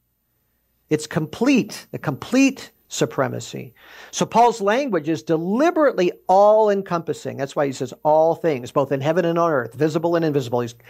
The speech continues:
covering all the categories. There isn't anything left out there. He's over all of it.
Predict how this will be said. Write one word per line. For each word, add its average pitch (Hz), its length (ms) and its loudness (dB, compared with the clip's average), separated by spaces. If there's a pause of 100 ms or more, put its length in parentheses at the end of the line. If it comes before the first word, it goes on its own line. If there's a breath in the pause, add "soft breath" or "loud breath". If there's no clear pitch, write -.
(140 loud breath)
covering 165 260 -2
all 160 140 4
the 190 80 2
categories. 131 580 -2
There 147 140 0
isn't 165 160 -2
anything 180 340 0
left 185 220 0
out 147 200 -2
there. 117 220 -14 (640)
He's 143 160 -6
over 165 240 2
all 196 240 6
of 131 80 -2
it. 120 200 -12